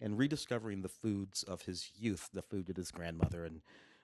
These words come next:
uh, and great-grandmother used to cook. And then, you know, sort of like a, a, making a, a little movie about it all while he's there. It's a lovely, lovely, uh, a, a doc about Cuba, but it's mostly about the food, and, uh, you might enjoy it. Jihadist, an unparalleled look into the,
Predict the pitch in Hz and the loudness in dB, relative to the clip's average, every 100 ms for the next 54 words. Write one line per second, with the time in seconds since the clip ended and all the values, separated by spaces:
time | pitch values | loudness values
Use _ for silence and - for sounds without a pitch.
0 | - 85 80 90 87 90 95 92 92 92 | -2 0 0 0 2 2 2 2 2 0
1 | 92 - - 131 123 147 175 240 254 208 | -4 -8 -2 2 2 4 6 8 10 8
2 | 160 - 170 156 160 - 156 - 117 104 | 8 6 4 4 2 4 2 4 0 0
3 | 110 131 151 165 147 120 139 160 139 165 | 8 8 8 8 4 8 8 8 8 6
4 | 170 113 104 104 107 113 127 120 123 120 | 6 4 4 2 2 2 2 0 0 -4
5 | - 151 101 - 101 127 175 110 87 98 | -2 0 0 0 8 10 10 8 2 4
6 | 123 123 98 82 - - - - 92 90 | 2 4 2 2 -6 -20 -14 0 2 2
7 | 80 95 - 92 101 104 - 90 110 120 | 2 -4 -4 -2 2 0 -2 0 2 2
8 | - - 135 147 147 127 139 - - 185 | -2 -4 0 0 0 -2 -4 -4 -2 -2
9 | - 165 117 101 - 104 - 90 98 - | -2 -2 2 0 0 -8 -4 -2 -4 -12
10 | _ _ _ _ 123 117 117 113 117 - | _ _ _ _ -2 0 2 0 -2 -6
11 | 135 123 110 104 95 85 92 - - - | -2 0 0 -2 0 0 -2 -8 -20 -20
12 | _ - 110 139 139 175 135 90 - 113 | _ 0 6 6 10 10 10 8 4 6
13 | 123 131 139 135 135 131 120 123 127 120 | 6 8 6 6 6 6 6 4 4 0
14 | 120 117 110 | 2 2 2